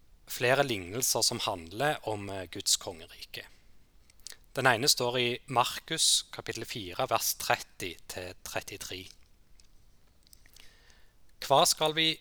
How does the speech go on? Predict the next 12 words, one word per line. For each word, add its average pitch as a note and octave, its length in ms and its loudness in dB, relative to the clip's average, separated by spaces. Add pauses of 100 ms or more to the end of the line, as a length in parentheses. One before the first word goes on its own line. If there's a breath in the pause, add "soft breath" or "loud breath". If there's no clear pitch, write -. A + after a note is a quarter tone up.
sammenlikne B2 1200 2 (120)
Guds - 520 4 (140)
rike D3 440 -6
med? D3 140 -8 (1300)
Det C3 180 -2
er C3+ 220 4
som D#3+ 460 4 (120)
sennepsfrø. B2+ 880 4 (1160)
Når G2+ 120 -4
det F#2 100 -10
blir F2+ 120 -6
sådd, - 460 0